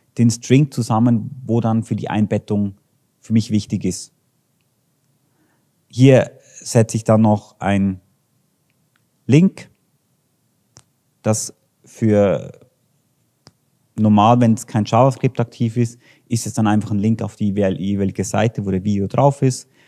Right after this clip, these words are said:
Und das ist die Idee, dass da eigentlich der, der Player sagt, „Okay, das ist einfach ein Link mit einem Bild auf den Player“, und wenn ich draufklick,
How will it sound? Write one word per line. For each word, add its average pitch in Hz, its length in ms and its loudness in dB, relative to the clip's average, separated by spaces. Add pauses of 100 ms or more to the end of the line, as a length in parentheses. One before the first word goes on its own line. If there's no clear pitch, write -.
(160)
Und - 120 -6
das 101 140 -2
ist - 240 -8
die 101 80 0
Idee, 117 380 2 (480)
dass 98 200 -8
da 104 100 0
eigentlich 101 280 0
der, 98 360 0
der 95 180 -6
Player 117 420 2
sagt, 107 400 -2
„Okay, 117 260 0
das 101 140 -4
ist - 20 -4
einfach 98 220 -4
ein 101 40 -2
Link 131 380 -2
mit 104 160 -8
einem 95 100 -6
Bild 143 400 0 (540)
auf - 140 -14
den 95 120 -6
Player“, 127 420 2
und 101 140 -6
wenn 101 100 -2
ich 98 120 -6
draufklick, - 760 -4